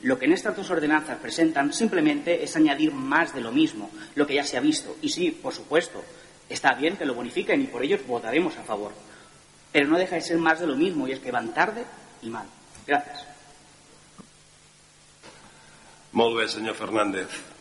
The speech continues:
Speaker 2: Ehm, alguna paraula més? Bé, m'agradaria fer una aclaració perquè... Un momentet, sisplau. No, té, té la, la rèplica del,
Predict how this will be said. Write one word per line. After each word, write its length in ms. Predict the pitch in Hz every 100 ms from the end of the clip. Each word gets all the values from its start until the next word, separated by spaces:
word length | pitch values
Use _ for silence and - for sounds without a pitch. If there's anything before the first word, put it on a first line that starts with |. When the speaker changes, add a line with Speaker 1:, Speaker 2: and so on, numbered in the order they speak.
| - - - - - - - - 90
Speaker 2:
Ehm, 880 | 90 85 78 78 73 73 - -
alguna 280 | 87 92 98
paraula 360 | 95 92 90 87
més? 200 | 95 113 - - - - - - _ - - - - - _ _ - -
Bé, 140 | 92 85 73 - - - -
m'agradaria 400 | 95 104 104 131
fer 160 | 135 143
una 160 | 135 117
aclaració 640 | 110 95 92 - 104 101 101
perquè... 400 | 101 92 95 90 - - - - - - - - - - - - 127
Un 140 | 117
momentet, 340 | 98 98 95
sisplau. 400 | - 87 - 90 80 73 - - - - - - - - - - - - - - 104
No, 140 | 104 101 104 87 87
té, 140 | 90 87
té 160 | 95 92
la, 220 | 92 92 92 90 92
la 200 | 95 90 87
rèplica 480 | 110 110 113 110 104
del, 220 | 101 98